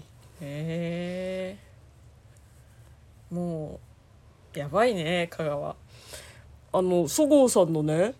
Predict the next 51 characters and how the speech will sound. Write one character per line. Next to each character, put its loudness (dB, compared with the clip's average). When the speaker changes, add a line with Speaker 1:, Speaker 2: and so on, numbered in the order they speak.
Speaker 1:
う 0
ん。 6
Speaker 2:
お 2
ば 10
あ 6
ち 2
ゃ 6
ん 2
が -4
東 0
か 4
が 4
わ 8
市 -2
に -2
住 -2
ん 0
で 0
る -8
の。 -6
Speaker 1:
う -2
ん。 -2
Speaker 2:
だ -2
か 4
ら 2
手 6
袋 2
市 -6
だ -4
よ -2
ね、 6
い 0
わ 4
ゆ 0
る。 -10
Speaker 1:
う -8
ん。 0
Speaker 2:
に 2
住 2
ん 2
で 2
る -2
ん -8
だ -4
け -10
ど、 4
Speaker 1:
う 2
ん。 -6
Speaker 2:
マ 10
ジ 0
で、 8